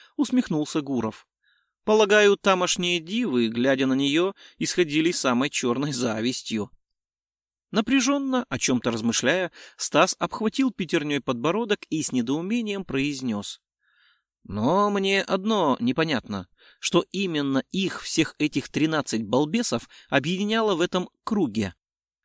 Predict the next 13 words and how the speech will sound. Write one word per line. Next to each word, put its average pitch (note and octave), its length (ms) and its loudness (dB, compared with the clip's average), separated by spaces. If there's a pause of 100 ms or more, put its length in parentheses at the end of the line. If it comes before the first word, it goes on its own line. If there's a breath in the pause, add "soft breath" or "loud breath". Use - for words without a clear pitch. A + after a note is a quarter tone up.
Что - 360 2
заставляло G3 640 4
их - 200 -4
терпеть E3+ 420 0
все - 140 2
эти D3+ 140 0
дурацкие E3 800 0
тошнотные D#3 840 -4
ритуалы, C#3+ 540 2
пидорские D3+ 580 0
приставания D3 720 -2
этого A#2 300 -2
америкоса? B2+ 680 0